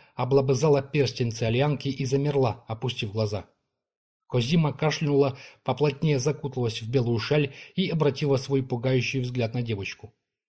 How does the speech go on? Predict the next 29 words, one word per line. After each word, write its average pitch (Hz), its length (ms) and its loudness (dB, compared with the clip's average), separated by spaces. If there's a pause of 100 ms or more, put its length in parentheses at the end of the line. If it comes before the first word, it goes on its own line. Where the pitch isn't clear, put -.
(200)
"Мы 175 320 4
слушаем 127 480 0
тебя, 113 240 -2
Соланж. 110 520 -4 (320)
Сегодня 170 600 4 (200)
ты 190 120 6
должна 160 320 4
рассказать 135 540 0
нам 151 260 2
о 135 80 4
войне 135 380 2
оленя". 110 480 -2 (800)
Сола 151 460 2 (300)
судорожно 143 520 2
сглотнула 135 540 0
и 113 260 -4
молитвенно 123 580 0
сложила 120 360 -2
руки. 107 320 -10 (720)
Война 160 400 4
оленя 160 480 4 (300)
началась 147 420 2
в 123 80 -10
две 131 140 2
тысячи 170 340 0
двести 147 320 -2
двадцать 135 300 0
восьмом 135 300 -2
году. 127 440 -4